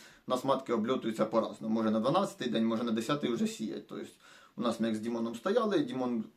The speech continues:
заліз на десятий день, каже: «О, вже сіє». Тобто я заходжу в свої всі нуклеуси, і в даний момент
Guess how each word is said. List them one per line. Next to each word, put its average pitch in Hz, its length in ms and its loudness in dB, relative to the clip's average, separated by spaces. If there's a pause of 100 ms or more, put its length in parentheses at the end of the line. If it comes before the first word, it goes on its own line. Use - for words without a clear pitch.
заліз 117 340 -2
на 113 60 0
десятий 139 380 0
день, - 200 -2
каже: 120 200 -2
«О, 131 220 2
вже 143 160 2
сіє». - 340 -6 (540)
Тобто 131 220 -2
я 151 140 6
заходжу 117 400 2
в 107 80 -4
свої 131 300 -2
всі 143 180 -4
нуклеуси, 208 560 2
і 143 580 2
в 110 340 -6
даний 127 340 4
момент 214 420 0